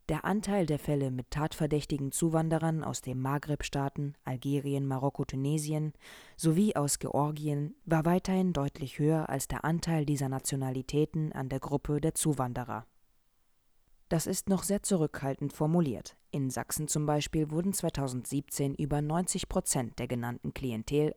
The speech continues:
als Tatverdächtige registriert. Vor diesem Hintergrund offenbart sich auch die Verantwortungslosigkeit und Perfidie der grünen Politfunktionäre,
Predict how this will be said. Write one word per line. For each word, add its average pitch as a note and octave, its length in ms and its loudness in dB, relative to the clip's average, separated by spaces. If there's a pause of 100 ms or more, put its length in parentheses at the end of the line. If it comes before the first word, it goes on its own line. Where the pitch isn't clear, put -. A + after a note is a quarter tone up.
(100)
als D3 260 -4
Tatverdächtige C3+ 880 -2
registriert. E3 720 -2 (800)
Vor D#3 160 0
diesem F#3+ 320 2
Hintergrund C3+ 680 0
offenbart C#3+ 560 0
sich D3+ 240 -2
auch C#3+ 160 0
die C#3+ 120 -2
Verantwortungslosigkeit C#3+ 1400 -2
und B2 160 -6
Perfidie B2+ 640 -2
der C3+ 160 -2
grünen C#3+ 400 0
Politfunktionäre, D3 1200 -2